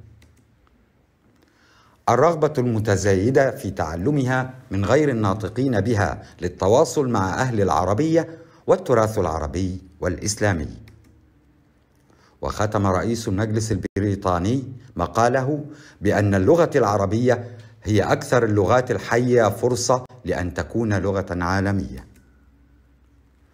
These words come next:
ويمكننا أن نحتفظ للغتنا بخلودها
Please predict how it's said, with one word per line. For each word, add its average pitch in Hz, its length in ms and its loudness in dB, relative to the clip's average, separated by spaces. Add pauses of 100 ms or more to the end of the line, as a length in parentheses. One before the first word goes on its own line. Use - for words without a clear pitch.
(280)
ويمكننا 87 840 -4 (360)
أن 95 160 0
نحتفظ 85 720 -4 (320)
للغتنا 87 640 0
بخلودها 98 960 0